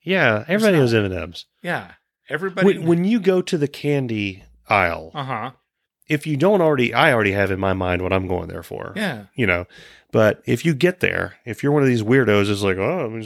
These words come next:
Speaker 1: see what all the new candies are."
Speaker 2: <laughs>
Speaker 1: It's, it re-, what it really comes down to is
Speaker 2: What's
Speaker 1: you're
Speaker 2: the
Speaker 1: either,
Speaker 2: deal with
Speaker 1: what's
Speaker 2: all
Speaker 1: the,
Speaker 2: these candies?
Speaker 1: what you're, what you're getting, what you're getting when you go to the candy aisle
Speaker 2: Yeah.
Speaker 1: is
Speaker 2: Yeah.
Speaker 1: you're either getting M and M's,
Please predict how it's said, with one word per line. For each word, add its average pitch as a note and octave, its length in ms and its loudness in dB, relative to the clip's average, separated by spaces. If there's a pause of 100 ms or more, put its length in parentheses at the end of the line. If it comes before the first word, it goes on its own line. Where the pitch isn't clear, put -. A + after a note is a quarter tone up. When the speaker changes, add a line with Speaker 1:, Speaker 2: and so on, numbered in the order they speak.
(140)
Speaker 1:
see B2 100 -6
what B2+ 140 -4
all C#3+ 200 -2
the C#3+ 80 -8
new E3 160 -10
candies D#3+ 460 -8
are." G#2 320 -6
Speaker 2:
<laughs> - 40 -20 (1040)
Speaker 1:
It's, - 300 -2
it C#3+ 160 0
re-, F3 180 2
what G3+ 140 2
it F#3 40 2
really F#3 280 2
comes A#2 240 -2
down C#3 240 2
to A2 180 -4
is A2 80 0
Speaker 2:
What's - 140 0
Speaker 1:
you're D3+ 160 0
Speaker 2:
the D3 60 2 (100)
Speaker 1:
either, G3 80 0
Speaker 2:
deal C4+ 280 -2
with B3+ 80 -8
Speaker 1:
what's F#3+ 160 2
Speaker 2:
all C4 80 0
Speaker 1:
the, A3 100 0
Speaker 2:
these G#3 180 0
candies? B3 460 -4
Speaker 1:
what F#3+ 120 0
you're, F3+ 160 0
what E3+ 240 0
you're G3 140 0
getting, B2+ 400 0
what C#3 180 0
you're D#3+ 140 0
getting G#2 320 0
when G#2 100 -8
you G#2 80 -6
go G#2+ 140 0
to G#2 40 -2
the G#2 60 -8
candy F#2+ 300 -2
aisle F2 260 -8
Speaker 2:
Yeah. A2+ 120 0
Speaker 1:
is E2 280 0
Speaker 2:
Yeah. A#2+ 200 -2 (200)
Speaker 1:
you're C#3 140 0
either F3+ 240 4
getting A2+ 400 0
M F#3 180 2
and D#3+ 80 2
M's, G#2 540 -2